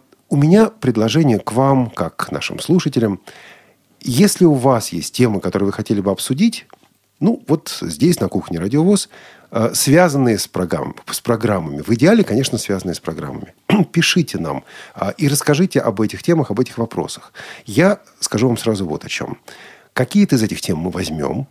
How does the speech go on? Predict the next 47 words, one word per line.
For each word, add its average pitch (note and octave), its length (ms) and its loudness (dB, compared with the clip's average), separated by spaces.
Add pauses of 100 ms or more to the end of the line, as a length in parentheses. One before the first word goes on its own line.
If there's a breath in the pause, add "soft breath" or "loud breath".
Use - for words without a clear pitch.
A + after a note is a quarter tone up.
возьмём E2 260 -6
на D2+ 140 -6
кухню. - 420 -6 (920)
Э, B2+ 320 2 (140)
особенно, C3+ 380 2
если A2 280 0
у F#2 60 -2
них F2+ 180 -4
есть G2+ 140 -2
какая-то E2 300 -8
связь E2 220 -4
с - 40 -10
программами. - 580 -10 (440 loud breath)
Какие-то B3 460 4
у D3+ 40 4
нас B2+ 220 2
будут G2+ 280 -2
лежать D#2+ 280 -4
в - 40 -16
таком - 200 -6
нашем F#2 320 -2
банке G2+ 440 -2
тем, F#2 520 -6
да, C#3+ 220 2
вот D3 180 -2
на G2+ 100 0
будущее. F#2 580 -6 (300 loud breath)
Есть, G2+ 460 -2
э, D2 140 -6
план, D#3+ 360 2
о G2 40 -4
котором E2+ 240 -4
мы E2+ 100 -2
как-то - 200 -12
уже F2 120 -6
рассказывали, A#2+ 560 0
сделать D#2 300 -6
передачу G#2+ 460 0
дискуссионную, G#2+ 800 0
разговорную G#2+ 500 0
передачу. G2 440 -4
К G#2+ 60 -4
этому G2 180 -2
плану F2 260 -4
мы D2 80 -6
обязательно - 400 -10
вернёмся. - 460 -2